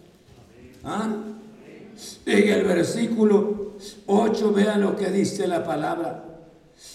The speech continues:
Dios le dijo al pueblo de Israel, "Corrígete, Jerusalén, para que sea, para que, perdón, para que no se aparte de mi,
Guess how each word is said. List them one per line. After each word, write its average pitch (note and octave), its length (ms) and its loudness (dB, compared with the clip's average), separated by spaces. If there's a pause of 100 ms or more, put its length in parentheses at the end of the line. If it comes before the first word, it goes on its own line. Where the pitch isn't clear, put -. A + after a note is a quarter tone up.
(180)
Dios G#3+ 320 0
le G#3+ 120 4
dijo G#3+ 280 4
al F#3+ 160 2
pueblo G3+ 260 4
de G3 60 4
Israel, F3+ 560 -4 (560)
"Corrígete, G#3 1200 0
Jerusalén, F#3+ 920 -2 (960)
para F#3 340 0
que F3 140 -4
sea, A3 680 0 (920)
para F#3+ 320 -2
que, - 80 -12 (240)
perdón, C#3 460 -6
para F3+ 300 -2
que F3+ 120 -4
no A3 400 -2
se F3+ 220 -2
aparte F#3+ 600 0
de E3+ 100 2
mi, - 320 -4